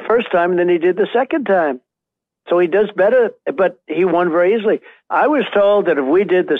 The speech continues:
sixty-three million votes, which we got in twenty sixteen, you couldn't lose. We got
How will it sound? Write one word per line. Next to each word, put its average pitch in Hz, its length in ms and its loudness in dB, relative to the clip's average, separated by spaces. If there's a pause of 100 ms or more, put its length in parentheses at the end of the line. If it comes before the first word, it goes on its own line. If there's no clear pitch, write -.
sixty-three 170 880 -2 (100)
million 165 420 0
votes, 139 320 0
which 139 200 -4
we 139 100 0
got 147 300 -2
in 135 120 -2
twenty 143 320 -2
sixteen, 143 520 -4 (920)
you 151 120 -2
couldn't 202 280 0
lose. 196 280 0 (840)
We 196 80 0
got 208 380 0